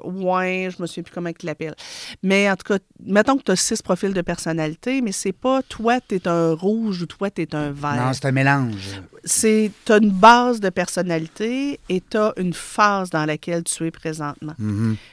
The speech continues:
Speaker 1: Fait que, tu sais, moi, j'ai une base
Speaker 2: Ça bouge.
Speaker 1: empathique.
Speaker 2: Ça bouge aussi.
Speaker 1: Ouais, c'est ça. Moi, j'ai une base empathique qui prof-, qui, euh, correspondrait peut-être au profil vert dans Nova.
Speaker 2: Ouais.
Speaker 1: Euh, base empathique, mais c'est plus, euh,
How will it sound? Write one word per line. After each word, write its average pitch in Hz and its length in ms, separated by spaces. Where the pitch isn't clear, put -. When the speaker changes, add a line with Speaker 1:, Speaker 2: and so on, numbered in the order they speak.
Speaker 1:
Fait 160 120
que, - 40
tu - 140
sais, 226 40
moi, 226 120
j'ai 214 140
une 170 180
base 208 480
Speaker 2:
Ça 127 100
bouge. 151 160
Speaker 1:
empathique. 202 640
Speaker 2:
Ça 117 140
bouge 131 300
aussi. 143 180
Speaker 1:
Ouais, 208 260
c'est - 180
ça. 196 200
Moi, 214 120
j'ai 208 120
une 190 100
base 202 400
empathique 175 800
qui - 160
prof-, 196 240
qui, 196 320
euh, 180 80
correspondrait 185 640
peut-être 226 240
au 202 60
profil 180 420
vert 170 420
dans 151 200
Nova. 151 380
Speaker 2:
Ouais. 98 260
Speaker 1:
Euh, 151 1160
base 180 400
empathique, 180 600
mais 190 160
c'est - 140
plus, 262 540
euh, 165 500